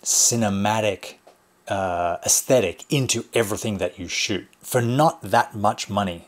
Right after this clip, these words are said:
Like, considering that, you know, a set like these probably rent for five or six hundred dollars a week. Um, so you're shooting a feature over three weeks, that's fifteen hundred dollars. If you were to employ a colorist to go through and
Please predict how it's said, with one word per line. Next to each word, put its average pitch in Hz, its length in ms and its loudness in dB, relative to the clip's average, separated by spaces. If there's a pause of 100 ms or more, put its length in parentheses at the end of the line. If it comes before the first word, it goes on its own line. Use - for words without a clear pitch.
(120)
Like, 101 240 -2
considering 127 640 2
that, 101 420 4
you 113 140 -4
know, 98 220 -2 (200)
a 101 160 2
set - 280 6
like 107 260 0
these 107 520 0
probably 98 520 -2
rent 92 420 -4 (280)
for 95 220 -4
five 101 300 0
or 101 80 2
six - 220 -2
hundred 95 180 -6
dollars 87 280 0
a 82 60 -8
week. 87 380 -6 (760)
Um, 92 300 -4 (100)
so - 160 2
you're 110 140 2
shooting 101 360 2
a 85 180 -2 (100)
feature 120 380 0
over 92 140 0
three 92 320 -8
weeks, 123 340 -2
that's - 340 -2
fifteen 107 320 -2
hundred 95 240 -6
dollars. - 460 0 (1000)
If - 200 -6
you 131 160 4
were 131 120 8
to 110 200 2
employ 113 800 2
a 95 140 -4
colorist 135 500 4
to 107 80 -2
go 107 240 4
through 123 260 2
and 98 140 0